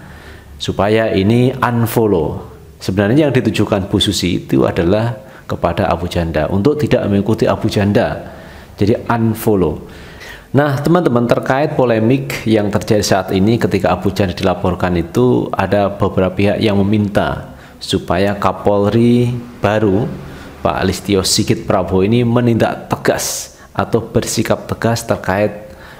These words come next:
masalah-masalah seperti ini. Karena ternyata Abu Janda ini sudah beberapa kali dilaporkan ke polisi. Dan kali ini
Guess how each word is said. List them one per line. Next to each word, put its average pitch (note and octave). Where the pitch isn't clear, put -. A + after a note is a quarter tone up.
masalah-masalah G2
seperti E2+
ini. D#2
Karena A2+
ternyata F#2+
Abu F#2+
Janda F2+
ini F2
sudah F#2+
beberapa G2
kali A2+
dilaporkan G#2
ke -
polisi. -
Dan F#2
kali A2
ini D3+